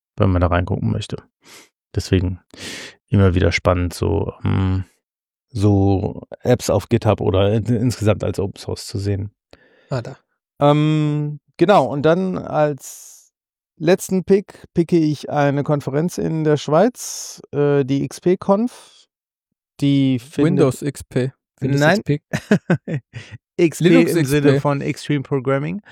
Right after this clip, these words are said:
Speaker 1: Und
Speaker 3: Ah.
Speaker 1: es ist eine
Speaker 2: Extreme.
Speaker 1: Konferenz, die sich viel um agile Methodiken und Lean und Agile und wo stehen wir, was macht die Industrie oder was wird, wird sich davon benutzt,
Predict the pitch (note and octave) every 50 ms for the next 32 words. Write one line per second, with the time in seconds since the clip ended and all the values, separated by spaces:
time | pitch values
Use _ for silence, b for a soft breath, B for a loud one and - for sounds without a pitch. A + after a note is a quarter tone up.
0 | B B B B B A2+ B - C#3 C#3+ D3 D3 C3+ - - C3+ C3 C#3 D3+ D#3+
1 | E3 E3+ D#3+ D3 E3 D#3 D3+ D3+ D3 C#3+ D#3+ E3 D#3+ C#3+ B2 A2+ D3 C#3 A#2 A2+
2 | B2 C#3 C#3+ D3 C#3 - - - C#3 B2+ A#2+ - C3+ C3 A#2+ - - - - -
3 | - C#3+ C#3+ C#3+ C#3+ D3 C#3 C#3 - G#2 - C3+ B2+ C3 B2+ B2+ B2 A#2+ A#2+ A#2
4 | A2+ A2+ A2 - b b b _ - C3+ A#2 G#2+ A2+ A2+ A#2 A2 G#2 - - A2
5 | A2 G#2 G#2+ - A2 A2 G#2+ G#2+ G#2+ A2 A2+ A2 A2+ A2+ - G#2 A2+ A2 A2 A2
6 | G#2+ G#2+ G2+ - - - - D2+ E2 C2+ B1 - F#2 B2+ B2 B2 A#2+ A#2+ A2 G#2
7 | - - A#2+ A#2 - B2 A2 G#2+ A2 G#2+ G#2+ A2 G#2+ A#2+ B2 B2 A#2 G#2+ G2+ -
8 | A#2 A2+ - - B2 A#2+ A#2+ A2+ G#2+ A2+ A2+ G#2+ A2 A2 - - A#2+ A2+ - -
9 | B2 A#2 A#2 A#2 A#2 A2+ G#2+ - - - A#2+ A#2 A#2 A#2 G#2 G2 G2+ A2 A2+ A#2
10 | A2+ G#2+ A2 G#2 - - A2+ A2 - A2+ A2+ A2 G#2+ A2+ A#2+ - - - - A2+
11 | G#2 - - A2 A2 A2 A2 A2 G#2 G#2 A#2 A2+ A#2 A2 - - - -